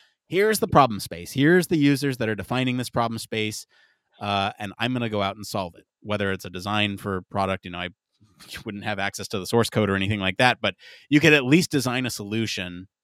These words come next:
that would be based on user feedback. And I think that is probably the most sound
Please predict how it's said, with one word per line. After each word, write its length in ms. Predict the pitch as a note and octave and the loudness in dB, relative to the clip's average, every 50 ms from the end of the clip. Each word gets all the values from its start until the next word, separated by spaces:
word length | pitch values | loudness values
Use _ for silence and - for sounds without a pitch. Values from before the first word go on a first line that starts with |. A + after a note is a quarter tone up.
| _ _ _ - | _ _ _ -6
that 140 | A#2 A#2 | -6 -4
would 140 | B2 A#2 G#2+ | -4 -4 -4
be 260 | A2 A#2+ A2+ A2+ G#2+ - _ _ - G#2+ G#2+ | -2 0 0 0 -2 -4 _ _ -18 -2 4
based 340 | - D#3 E3 D3+ C3 - - - | 6 8 8 8 6 2 0 -2
on 160 | A#2 A2+ A2 | 0 0 0
user 260 | A2+ A2 G#2+ G2 G#2+ | 0 0 -2 -2 -4
feedback. 560 | G2+ - G#2+ F#2+ F2+ - - - - _ _ _ - - - - - _ - | -4 -4 -6 -10 -10 -10 -14 -18 -20 _ _ _ -20 -20 -20 -20 -20 _ -4
And 120 | C#3 C3+ | -2 0
I 60 | C#3 | 0
think 400 | C3 - - G3 F#3 C3 G#2+ G#2+ | 2 2 0 0 0 -2 -4 -2
that 260 | A2 C#3+ D3 E3 E3+ - | 0 0 0 0 -2 -4
is 200 | - B2+ A2+ - | -4 -4 -4 -6
probably 500 | - - - D#3+ E3 E3 D3+ C#3+ C#3+ C3+ | -6 -4 -4 -4 -2 -2 0 2 2 2
the 120 | A#2+ A#2 | 2 0
most 500 | G#2+ G#2 G#2 G#2+ A#2+ D3+ E3 - - - - | -2 -2 0 2 2 2 0 -2 -6 -12 -12
sound 840 | - - - - - C#3+ C#3+ D3+ D3+ D#3 D#3+ E3+ F#3+ G#3+ A#3+ A3+ - | -12 -10 -8 -6 -2 -2 0 2 2 2 2 2 0 -2 -4 -8 -10